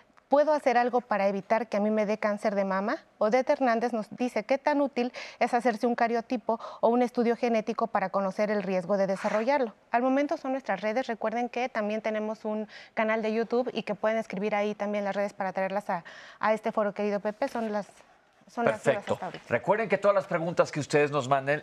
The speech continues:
Speaker 2: los doctores nos las van a contestar en el bloque cuatro, si es que no salen a lo largo del programa. Ahora, platiquemos de cómo es cuando alguien recibe un diagnóstico.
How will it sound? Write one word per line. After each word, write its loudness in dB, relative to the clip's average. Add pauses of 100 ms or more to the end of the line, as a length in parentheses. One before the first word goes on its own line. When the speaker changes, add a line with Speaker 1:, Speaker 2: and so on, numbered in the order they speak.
Speaker 2:
los 4
doctores 0
nos 0
las -2
van 2
a -4
contestar -2
en -2
el 0
bloque 0
cuatro, 2
si -2
es -2
que 2
no 0
salen 0
a -2
lo 0
largo 2
del 0
programa. -2 (480)
Ahora, 4 (300)
platiquemos 0
de -2
cómo 0
es -2
cuando 0
alguien -2
recibe -4 (720)
un -2
diagnóstico. -6